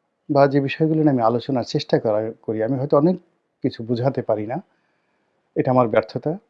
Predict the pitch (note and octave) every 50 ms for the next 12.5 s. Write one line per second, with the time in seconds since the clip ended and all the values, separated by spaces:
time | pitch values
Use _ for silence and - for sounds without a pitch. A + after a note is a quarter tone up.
0 | _ _ _ _ - A#2+ A2+ A#2 B2+ D3+ D3+ - E3 B2+ B2+ C3 A#2 C3 D3+ D#3
1 | D#3 D3+ D3+ D#3 - _ _ _ _ _ _ _ _ _ _ _ - - - G#2+
2 | G#2+ G#2 - G2+ G2+ A2 A#2+ B2 C3+ C3+ C#3 - - - C#3 E3 F3+ - _ _
3 | _ _ _ _ _ _ _ _ - E3 D#3+ F#3+ D#3 D3 D#3 C#3+ C#3 C3 - -
4 | F#3+ F#3+ F3+ F#3+ F#3+ G3 G3+ F#3+ F#3 E3 D3+ C#3+ C#3 D3 E3+ D3 B2+ D#3 F#3 -
5 | _ _ B2+ C3+ B2 A#2+ - A#2+ A#2 A#2 A2+ - B2+ B2+ A#2 A2+ - C#3+ A#2 G#2
6 | A#2+ D3+ - _ _ _ _ _ _ _ _ _ - D#3+ - - F#3+ F3 - F#3+
7 | - D#3+ D#3 D3 C#3+ - - E3 D#3+ - C3 B2 C#3 E3+ - _ _ - B2 C3+
8 | D3+ D#3 E3 E3+ F3 F3+ F#3 - _ - C3+ A#2+ G#2+ G#2 G#2+ G#2 G#2 A2 - -
9 | _ _ B2+ C3+ D3+ E3+ E3 - - A#2+ A2 G#2 G#2 G#2+ A2+ - - C3+ C#3+ E3+
10 | F3+ D#3+ - B2+ A#2 - G2+ G#2+ G#2 - - A2 G2+ G2 F#2+ F#2+ F2+ F2+ F2+ F2+
11 | _ _ _ _ _ _ _ _ _ _ _ _ _ _ _ _ _ _ _ _
12 | _ _ E3 D#3 - F3 F3 F3+ -